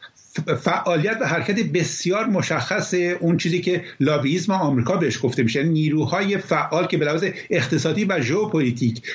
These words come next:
شبکه‌های بسیار موثری رو در اون زمان، یعنی نه ماه پیش داشتن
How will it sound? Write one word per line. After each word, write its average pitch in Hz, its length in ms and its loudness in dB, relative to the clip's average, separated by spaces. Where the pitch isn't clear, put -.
شبکه‌های 170 460 0
بسیار 175 560 -2
موثری 190 480 0
رو 202 60 -2
در 175 300 -2
اون 226 240 2
زمان، 117 460 0
یعنی 143 340 0
نه 165 280 4
ماه 175 220 0
پیش - 260 -2
داشتن 190 440 -2